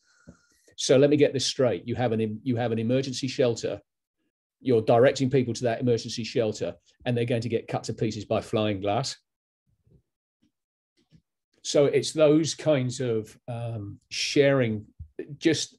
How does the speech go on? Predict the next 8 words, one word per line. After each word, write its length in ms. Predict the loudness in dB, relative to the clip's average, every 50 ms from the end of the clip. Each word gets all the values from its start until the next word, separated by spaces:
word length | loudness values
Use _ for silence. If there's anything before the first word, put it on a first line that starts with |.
| _
the 100 | 0 0
general 420 | 0 2 2 2 2 2 2 2 2
willingness 460 | 2 2 2 0 -2 -4 -6 -8 -10
to 160 | -12 -12 -10
share 440 | -10 -8 -4 -2 -2 0 0 -2 -4
information. 720 | -4 -6 -6 -4 -4 -4 -2 -2 -4 -4 -6 -8 -12 -12 -14 -16 -20 _ _ _ _ _ 0
Right 320 | 2 2 4 2 2 0
now, 400 | 0 2 2 2 0 -2 -6 -10